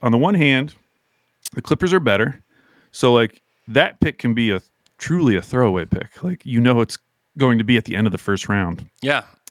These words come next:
Speaker 1: That's probably gonna be, like, twenty-five or later.
Speaker 2: Yeah.
Speaker 1: Right now,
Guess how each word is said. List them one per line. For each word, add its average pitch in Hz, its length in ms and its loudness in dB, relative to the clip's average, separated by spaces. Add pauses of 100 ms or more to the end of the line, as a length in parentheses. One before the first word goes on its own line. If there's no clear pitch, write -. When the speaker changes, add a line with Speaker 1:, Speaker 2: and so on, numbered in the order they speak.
Speaker 1:
That's 117 180 -2
probably 113 240 2
gonna 110 140 2
be, 104 140 0
like, 98 220 -2
twenty-five 101 800 0
or 92 180 -4
later. 92 160 0
Speaker 2:
Yeah. 127 160 0 (380)
Speaker 1:
Right 127 160 2
now, 123 260 4